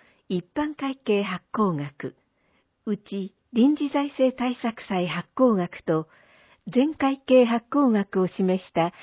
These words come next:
二本の棒グラフと、一般会計残高、および全会計残高を示した二本の折れ線グラフを同一画面上に記しています。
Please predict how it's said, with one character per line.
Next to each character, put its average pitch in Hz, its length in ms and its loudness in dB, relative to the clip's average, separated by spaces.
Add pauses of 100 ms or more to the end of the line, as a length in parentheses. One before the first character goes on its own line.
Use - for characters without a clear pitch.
(240)
二 285 140 6
本 294 240 6
の 170 140 4
棒 220 240 4
グ 254 100 2
ラ 202 140 2
フ - 160 -14
と、 156 240 -4 (680)
一 180 140 0 (120)
般 302 200 -2
会 302 200 0
計 262 260 4
残 220 260 2
高、 151 360 -4 (360)
お 190 80 4
よ 185 160 6
び 160 220 -4 (320)
全 262 220 6
会 277 240 -4
計 262 220 4
残 247 220 0
高 185 300 -2
を 170 60 -4
示 170 360 -6
し - 80 -20
た 160 200 -4 (280)
二 254 140 4
本 262 220 4
の 180 120 2
折 220 200 4
れ 277 60 -14
線 285 200 0
グ 233 100 2
ラ 214 120 2
フ 160 240 -2
を 156 140 -2 (360)
同 277 180 4
一 302 220 -4
画 247 140 2
面 240 240 0
上 214 180 2
に 190 120 0
記 - 180 -8 (120)
し - 120 -16
て 185 100 -2
い 160 120 0
ま 147 180 -4
す。 - 40 -16